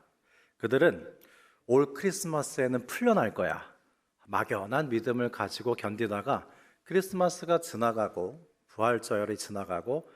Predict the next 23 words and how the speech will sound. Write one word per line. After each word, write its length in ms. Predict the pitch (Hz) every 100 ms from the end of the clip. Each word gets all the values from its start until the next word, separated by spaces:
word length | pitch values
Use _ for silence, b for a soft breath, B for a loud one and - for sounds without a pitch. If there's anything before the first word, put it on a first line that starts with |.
| B B -
또다시 400 | 190 185 170 175
크리스마스가 720 | - 175 - 160 160 - 143
와도 320 | 104 110 131
자해가 420 | - 104 107 113
오지 260 | 107 101 110
않자 480 | 90 85 156 101 - b b _
결국 600 | 123 131 139 175 - 123
마음이 600 | 110 104 110 120 139 160 - -
부서져 420 | 104 - 98 123
버렸다." 600 | 120 87 85 - - - _ _ _ B B B B B
그러면 280 | 123 165 160
이 80 | 135
스톡데일은 840 | - 190 185 170 151 143 190 -
어떻게 340 | 107 - 127 143
팔 300 | - 202 196
년간의 640 | 185 165 120 113 135 -
수용소 420 | - 151 147 135
생활을 560 | 120 127 117 113 113 117 B B
이겨낼 380 | 104 117 113 110
수 120 | -
있었을까요? 720 | 95 98 - 95 87 87 185 - b b b
그 140 | - 123
이유는 520 | 120 117 160 95